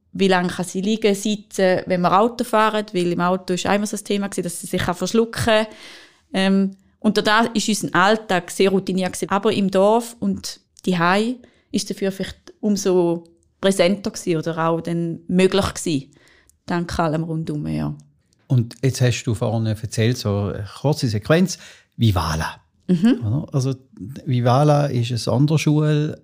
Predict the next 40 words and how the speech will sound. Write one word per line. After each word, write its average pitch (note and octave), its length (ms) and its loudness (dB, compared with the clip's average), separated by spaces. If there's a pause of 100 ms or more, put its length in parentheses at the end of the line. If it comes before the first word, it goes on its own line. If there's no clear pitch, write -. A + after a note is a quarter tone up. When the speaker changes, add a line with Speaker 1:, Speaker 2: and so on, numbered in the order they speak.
Speaker 2:
mit A#2 260 -2
einem A2 120 0
Erwachsenenbereich C3 840 0
in G#2+ 80 4
Weinfelden, F3+ 540 2 (420)
wo B2 320 0
spezielle B2 760 -2
Angebote, C3 720 -2 (520)
äh, C3 40 -2
bietet, B2+ 380 -4
auch A2 140 4
für A#2 160 0
Kinder A#2+ 340 4
wie, A#2+ 340 2
wie A2+ 320 -2
Mia. F2 360 2 (260)
Und G#2 160 -6
du G2+ 40 -6
hast - 140 -12
wieder - 160 -12
gesagt, - 300 -18
Lisa, D3 240 4
das - 80 -8
ist G#2 100 -8
die - 40 -16
Gruppenleiterin B2+ 600 4
von G#2+ 140 -6
dieser G2+ 220 2
Gruppe, C3+ 340 0
wo, A2 160 2 (400)
wo A2 320 2
Mia A2 280 4
dann G2+ 240 0
nachher G2 540 -2
auch F#2 260 -4
hat G2 120 -4
können F#2 300 -2
sein. A2 340 0 (640)
Was - 420 -4
hat A#2+ 100 0